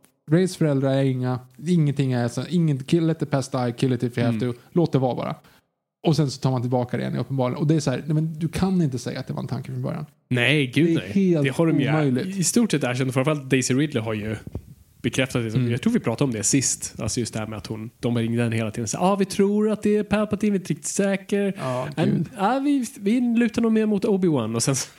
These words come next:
Speaker 1: Aha, nej, det har jag inte hört, men det är ju hemskt.
Speaker 2: Öh. Nej, för hon, man,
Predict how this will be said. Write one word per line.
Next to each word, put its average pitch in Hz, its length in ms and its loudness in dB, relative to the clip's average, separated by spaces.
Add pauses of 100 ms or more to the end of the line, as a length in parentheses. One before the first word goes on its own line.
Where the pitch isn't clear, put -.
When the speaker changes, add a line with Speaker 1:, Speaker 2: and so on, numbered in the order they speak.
(180)
Speaker 1:
Aha, 131 240 4
nej, 131 200 4
det 135 60 4
har 131 80 4
jag 127 60 0
inte 117 100 -2
hört, 120 260 0
men 127 140 0
det 127 60 2
är 127 60 0
ju 123 120 0
hemskt. 127 320 2
Speaker 2:
Öh. 113 460 0 (880)
Nej, 123 100 -2
för 139 120 0
hon, 131 160 0
man, 117 160 -2